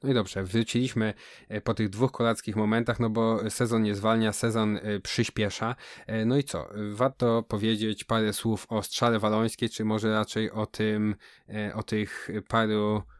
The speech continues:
e, set metrach na koniec, em,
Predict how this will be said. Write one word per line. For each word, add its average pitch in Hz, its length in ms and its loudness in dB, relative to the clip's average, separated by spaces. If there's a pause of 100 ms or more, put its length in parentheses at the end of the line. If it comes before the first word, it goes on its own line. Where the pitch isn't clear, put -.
(120)
e, 104 280 -4
set - 360 -2
metrach 110 760 0 (140)
na 107 160 -4
koniec, 104 640 -2 (360)
em, 98 760 -2